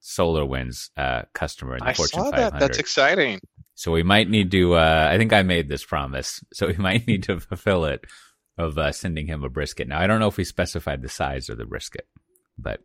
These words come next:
Speaker 2: <laughs>
Speaker 1: we should probably get some money out of the, uh, the, the funds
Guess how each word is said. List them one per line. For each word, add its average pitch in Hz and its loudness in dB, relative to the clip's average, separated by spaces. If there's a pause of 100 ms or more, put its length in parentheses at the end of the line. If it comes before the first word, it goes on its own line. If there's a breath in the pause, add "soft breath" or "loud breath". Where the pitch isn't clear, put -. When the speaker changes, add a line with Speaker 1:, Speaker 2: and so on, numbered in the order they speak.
(240)
Speaker 2:
<laughs> - 2
Speaker 1:
we 78 -8
should 87 -6
probably 85 0
get 80 -4
some 82 -4
money 78 -2
out 69 0
of 65 -6
the, 65 -2
uh, 65 -2 (120)
the, 85 -4
the 90 -4
funds 71 -4